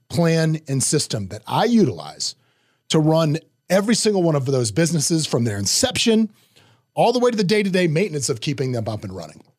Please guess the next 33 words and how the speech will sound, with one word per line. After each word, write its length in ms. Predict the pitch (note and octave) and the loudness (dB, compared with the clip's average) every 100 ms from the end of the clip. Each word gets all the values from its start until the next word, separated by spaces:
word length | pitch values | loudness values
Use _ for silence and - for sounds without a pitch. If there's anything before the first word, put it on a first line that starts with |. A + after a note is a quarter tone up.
| _ _ _ _ _ _ C#3 | _ _ _ _ _ _ 0
And 100 | E3+ | 2
I 60 | |
wanna 280 | E3+ G#3 C#4 | 4 4 4
walk 260 | A#3 F#3 - | 2 2 0
through 80 | D#3 | 0
that 160 | D3 | -2
process 420 | - A#2+ C3 C#3+ | -4 -4 -2 -2
with 100 | E3+ | 0
you, 300 | - D4+ - _ _ _ _ - | 2 0 -2 _ _ _ _ -4
because 500 | F3 A#3+ A#3 G3+ F3 - _ _ _ | 0 2 2 2 -2 -10 _ _ _
if 140 | F#3 F#3+ | -4 0
you 120 | G#3+ | 2
don't 300 | A#3+ D4+ - | 2 0 -2
have 440 | - - A#3 G#3+ | -8 -4 -2 0
a 80 | F#3 | 0
good 200 | E3 C#3 | 0 0
plan 520 | - A#3+ C#4+ F#2 E2 | -2 0 2 0 -6
and 100 | G2+ | 0
you 100 | D3+ | 2
don't 280 | F3 B3 A#3+ | 4 2 -2
understand 840 | G3+ A3 F#3+ - - A#3+ A3 D#3 - _ _ _ _ _ | -4 -2 -2 -2 -2 -2 -2 -8 -20 _ _ _ _ _
what 260 | - D#3 G#3+ | 0 2 4
you 140 | G3+ | 4
should 240 | F#3 - B2 | 2 0 -4
be 120 | C3 | -6
doing 520 | G2+ F3+ C#4+ F2 - _ _ _ _ _ _ _ _ _ | 0 0 0 -4 -12 _ _ _ _ _ _ _ _ _
as 180 | E3+ D#3+ | 0 2
far 300 | - A3 G3+ | 2 2 2
as 120 | C#3+ | 0
getting 360 | G#2 E3 A3+ A#3 | 0 2 4 2
to 120 | - | 2
your 160 | E3 B2+ | 2 2
goals, 580 | C#3 A3+ D3+ G#2 - | 4 2 2 -2 -2